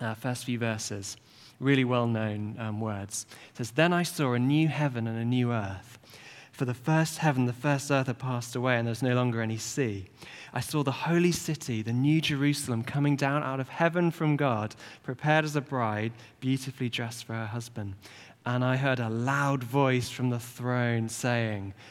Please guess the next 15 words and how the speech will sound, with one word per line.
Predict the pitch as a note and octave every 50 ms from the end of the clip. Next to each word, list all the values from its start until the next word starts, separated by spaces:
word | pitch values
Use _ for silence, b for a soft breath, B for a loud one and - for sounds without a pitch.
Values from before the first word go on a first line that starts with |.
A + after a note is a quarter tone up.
| B B -
'Look, | A#2 B2 C#3 C#3+ C#3 C3 C#3 - - - - B B B B B B _ -
God's | D3+ D3+ D3+ D3+ D3 - - -
dwelling | - C#3+ C#3+ D3 D3 D3+ D#3 D#3+ D3+
place | D#3 D3+ D3 D3 D3+ D3 C#3
is | B2 -
now | C3+ B2+ B2+ C3
among | C3+ C3 C3 C3 C3 C3
the | C3 C3
people, | - D3+ D3+ D3+ D3+ D3+ - D3 A#2 G2+ G2 F#2+ - - B B B B B B
and | B2+ B2+ B2
he | B2 D3+ D3+
will | D3 D#3 D3+
dwell | C#3+ - C#3 C#3+ D3 D3 D3+ D#3 D3+
with | D3 D3 C#3 C#3+ -
them. | C3 A#2 A2 G#2+ G#2